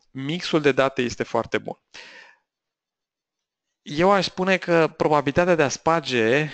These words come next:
uh, pe termen scurt, nu, nu sunt foarte încrezător pe termen mediu și lung în privința lirei, dar pe termen scurt probabilitatea de a sparge linia de trend, de a merge peste unu treizeci douăzeci, este cam cincizeci și unu la sută. Uh,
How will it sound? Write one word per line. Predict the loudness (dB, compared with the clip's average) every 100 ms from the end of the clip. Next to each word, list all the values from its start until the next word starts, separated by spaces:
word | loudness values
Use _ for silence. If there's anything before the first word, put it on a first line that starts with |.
| -6
uh, | -2 -2 -2
pe | -2
termen | 0 0 0
scurt, | -2 -4 -4 -4 -10
nu, | -8 -6 -6
nu | -6
sunt | -8 -6
foarte | -4 -4 -4
încrezător | -4 -4 -4 -4
pe | -4
termen | -6 -4 -4
mediu | -4 -4
și | -2
lung | -4 -6
în | -10
privința | -10 -6 -6
lirei, | -4 -2 -2
dar | -2 -4
pe |
termen | -4 -2 -2
scurt | -4 -6
probabilitatea | 0 0 0 -2 -2
de | -2
a | -2
sparge | -4 -4 -2 -2
linia | -2
de | -4
trend, | -6 -6
de | -4
a |
merge | -4 -4
peste | -4 -6 -6
unu | -6
treizeci | -4 -2 -2
douăzeci, | -2 0 0 -2 -6 -20 -20 _
este | -8 -2 -2
cam | 0 -4 -4
cincizeci | -6 -4 -2 -2
și | -2 -4
unu | -4 -4 -6 -10 _
la | -6 -4
sută. | -6 -8 -10 _ -20 -20 -20 -20 -20 -20 _ _
Uh, | -2 0 2 2